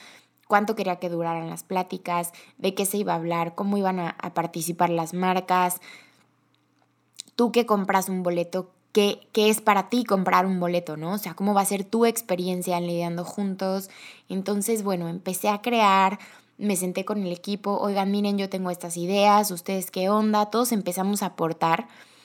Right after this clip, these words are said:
Eh, Johnny también, siempre le hablaba, "Oye, mira, se me ocurre esto", y él era como, "Ah, perfecto, y también puedes hacer esto", ¿no? O sea, eh,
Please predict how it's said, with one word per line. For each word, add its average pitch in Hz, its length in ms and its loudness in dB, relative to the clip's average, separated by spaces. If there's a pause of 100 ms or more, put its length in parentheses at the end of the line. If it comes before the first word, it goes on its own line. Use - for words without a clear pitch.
(400)
Eh, 175 360 -2 (100)
Johnny 220 240 6
también, 175 460 0
siempre 185 220 -6
le 175 60 0
hablaba, 165 280 0 (100)
"Oye, 214 180 2
mira, 202 200 -2
se 180 40 -6
me 185 80 -4
ocurre 208 260 -4
esto", 196 140 -6
y 220 80 2
él 185 120 -2
era 175 280 -6
como, 180 240 -10
"Ah, 247 140 -4
perfecto, 233 400 -2
y 190 60 -4
también 220 320 0
puedes 247 160 2
hacer 175 240 -2
esto", 175 200 -6
¿no? 175 200 -6
O 220 60 -6
sea, 196 220 -2
eh, 254 200 -2